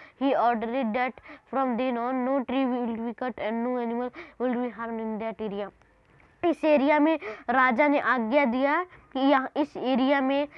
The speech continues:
पेड़ या तो, अ, अ, एनिमल्स को कोई हार्म नहीं होगा, कोई हानि नहीं होगी। Even today, almost three hundred years later, the people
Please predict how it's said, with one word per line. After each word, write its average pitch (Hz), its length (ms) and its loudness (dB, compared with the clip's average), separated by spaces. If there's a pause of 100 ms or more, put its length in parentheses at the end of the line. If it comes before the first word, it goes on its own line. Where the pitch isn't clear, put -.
(200)
पेड़ 302 320 4 (260)
या 262 160 0
तो, 285 140 -6
अ, 247 140 -6
अ, 247 320 -6 (320)
एनिमल्स 269 440 0
को 302 160 2
कोई 320 340 2
हार्म 269 360 0
नहीं 277 180 0
होगा, 269 220 -2
कोई 294 240 0
हानि 247 400 0
नहीं 277 240 2
होगी। 254 400 -2 (360)
Even 269 280 0
today, 269 380 0
almost 269 220 -2 (140)
three 285 260 2
hundred 269 400 -2
years 269 200 -4
later, 254 400 -4 (320)
the 269 160 0
people 262 320 -2